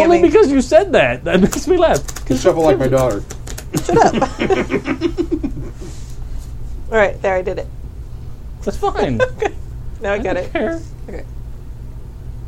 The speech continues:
Speaker 2: There you go. Ta-da!
Speaker 1: Wait, let me
Speaker 2: I
Speaker 1: get
Speaker 2: don't
Speaker 1: it
Speaker 2: play
Speaker 1: right.
Speaker 2: card games. I don't play card games. <laughs>
Speaker 1: A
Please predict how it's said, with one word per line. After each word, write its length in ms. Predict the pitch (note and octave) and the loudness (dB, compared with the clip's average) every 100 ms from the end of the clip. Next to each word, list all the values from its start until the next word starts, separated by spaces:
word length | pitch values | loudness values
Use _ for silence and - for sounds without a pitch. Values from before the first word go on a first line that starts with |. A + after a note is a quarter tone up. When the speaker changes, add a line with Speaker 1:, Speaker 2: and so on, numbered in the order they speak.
| - - - - - - - - | -12 -12 -10 -10 -12 -12 -12 -6
Speaker 2:
There 120 | G3 | -6
you 60 | - | -6
go. 60 | - - - - - - | -10 -12 -12 -10 -12 -10
Ta-da! 500 | - B3+ C4 B3+ B3 B3 - - - - - - - - - - - - - - - - - - - - - - - - - - - - - - - - - | -2 4 8 10 8 4 -4 -8 -4 -4 -4 -6 -8 -10 -8 -2 -2 -2 -4 0 2 0 -4 -8 -8 -6 -4 -2 0 0 -2 -6 -8 -10 -10 -10 -10 -12 -10
Speaker 1:
Wait, 180 | - A2+ - - | -6 -4 -6 -8
let 60 | G#2+ | -4
me 60 | |
Speaker 2:
I 40 | E3+ | -2
Speaker 1:
get 80 | |
Speaker 2:
don't 40 | B2+ | 0
Speaker 1:
it 40 | |
Speaker 2:
play 80 | C3+ | 2
Speaker 1:
right. 80 | C#3+ | 2
Speaker 2:
card 140 | C#3+ | 0
games. 360 | - - - - | -4 -6 -8 -8
I 60 | - | -10
don't 120 | - | -8
play 120 | - | -10
card 240 | - - - | -10 -10 -10
games. 340 | - - - - - - | -10 -10 -10 -8 -6 -4
<laughs> 80 | A#3 - E4+ - - - - - - - - - - - - - - | -2 -2 -4 -6 -8 -8 -8 -6 -6 -6 -6 -6 -6 -4 -4 -8 -6
Speaker 1:
A 440 | - F#3 E3+ D3+ | 2 4 4 0